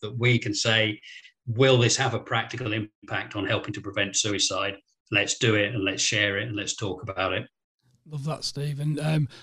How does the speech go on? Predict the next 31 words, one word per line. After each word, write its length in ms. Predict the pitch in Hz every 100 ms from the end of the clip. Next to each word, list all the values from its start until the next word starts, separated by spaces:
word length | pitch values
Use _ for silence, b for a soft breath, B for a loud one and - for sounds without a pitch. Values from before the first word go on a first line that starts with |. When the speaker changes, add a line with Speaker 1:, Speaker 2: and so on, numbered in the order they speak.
| B
Speaker 2:
again, 340 | - 165 185 160
um, 280 | 165 175 151
just 200 | 190 208
wanted, 320 | 196 156 156 -
where 260 | - 185
can 160 | - 190
people 240 | 180 170
find 260 | - 180 175
out 120 | 180
a 60 | 170
bit 160 | 143
more 180 | 175 175
about 200 | 175 170
that 140 | 190 175
as 100 | 160
well? 160 | 180
Website? 540 | 165 170 143 185 180 -
Do 80 | 160
you 20 |
want 60 | 143
to 40 |
just 140 | 151
drop 160 | 135 139
the 80 | 160
Speaker 1:
Yeah, 120 | 151
Speaker 2:
internet? 140 | 151
Speaker 1:
everything's 380 | 160 160 160 -
on 460 | 151 147 143 143 127
the 360 | 135 147 143 139
jordan 440 | 156 143 127 127
legacy 640 | 123 123 120 - 123 120